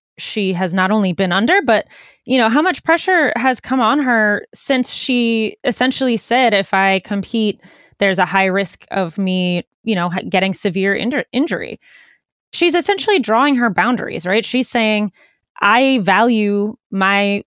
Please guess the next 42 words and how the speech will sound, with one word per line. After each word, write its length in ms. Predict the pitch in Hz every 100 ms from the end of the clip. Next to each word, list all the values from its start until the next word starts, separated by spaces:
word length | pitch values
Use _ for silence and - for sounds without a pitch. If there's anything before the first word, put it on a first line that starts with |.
| _
health 540 | - 247 185 294 - -
more 520 | 208 208 226 202 196
than 120 | 190
I 140 | 185 185
value, 760 | 175 180 180 180 180 175 180 - _
like, 260 | 196 180 170
some 220 | - 190
sort 180 | - 196
of 100 | 185
Olympic 440 | 185 185 202 - _ -
medal, 500 | 196 202 170 208 294 - - -
and 100 | 226
I 80 | 226
value 260 | 247 262
the 80 | 262
team 380 | - - 359 220
more 220 | 180 175
than 80 | 175
I 100 | 170
value 580 | 175 175 175 175 175 170 _ -
an 140 | 208
Olympic 300 | 185 185 208
medal 300 | 202 190 180
for 300 | - - 185
me." 340 | 190 226 170 - _ _ _
But, 160 | 226 196
like, 280 | 196 185 _ _ _ _ -
you 120 | 247
know, 80 | 214
many 240 | 226 277
people 240 | 262 277 247
have 100 | 214
come 180 | 233 220
out 280 | 202 -
to 180 | - 202
support 340 | - 208 392 349
her 140 | 220
to 80 | 190
say, 480 | - 196 190 190 - _
you 120 | 220
know, 120 | 208
these, 480 | 190 208 202 - -